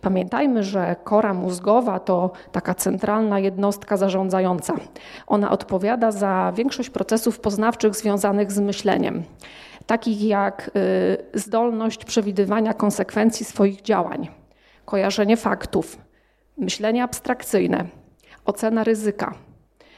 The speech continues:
y, umiejętność racjonalnego podejmowania decyzji, a nawet empatia. W dodatku ta część mózgu nie najlepiej komunikuje się z pozostałymi, co w zasadzie leży u podłoża specyficznego zachowania nastolatków.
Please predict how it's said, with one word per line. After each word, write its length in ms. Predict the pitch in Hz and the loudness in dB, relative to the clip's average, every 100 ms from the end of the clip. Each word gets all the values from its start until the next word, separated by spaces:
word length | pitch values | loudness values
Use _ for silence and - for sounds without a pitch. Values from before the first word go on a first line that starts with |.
| - - 208 | -20 -4 0
y, 260 | 196 185 - | 2 0 -2
umiejętność 500 | 240 214 240 233 254 | 0 2 2 0 0
racjonalnego 680 | 226 220 214 202 208 233 226 | 0 0 0 2 2 2 2
podejmowania 680 | 233 196 196 196 226 208 | 2 0 0 0 2 2
decyzji, 640 | 190 196 302 247 202 233 - - - _ - - | 0 -2 0 2 2 0 -2 -20 -20 _ -20 -4
a 120 | 202 | 0
nawet 360 | 220 220 208 208 | 2 0 0 -2
empatia. 500 | 190 180 - - 165 - - - - - _ - - - - | -2 -4 -4 -6 -6 -12 -20 -20 -20 -20 _ -20 -20 -20 -14
W 80 | |
dodatku 760 | 190 196 262 - - 226 269 269 | -6 0 0 0 0 2 2 0
ta 200 | 226 202 | -4 -4
część 380 | 196 220 220 - | -2 -2 0 -2
mózgu 340 | 240 269 247 | -2 0 0
nie 120 | 247 226 | 0 0
najlepiej 440 | 214 247 254 196 | 2 0 0 -2
komunikuje 680 | 190 180 180 185 - 190 180 | 0 0 0 0 0 0 0
się 120 | - | -4
z 80 | - | -6
pozostałymi, 760 | 190 180 180 196 240 208 220 247 - - - - | -6 -6 -4 0 0 2 0 -2 -6 -20 -20 -14
co 180 | - 269 | -4 0
w 40 | |
zasadzie 420 | 240 220 240 214 208 | 0 0 0 0 0
leży 320 | 208 202 208 | 0 0 0
u 260 | 208 202 | 0 0
podłoża 640 | 196 196 196 202 196 202 196 | -2 -4 0 2 2 0 -2
specyficznego 840 | - 208 - 190 202 202 190 190 | -2 -4 -4 -6 -2 -2 2 2
zachowania 500 | 190 - 190 196 - | 2 0 0 0 0
nastolatków. 800 | 180 - 175 160 - - - | 0 2 0 0 -2 -6 -6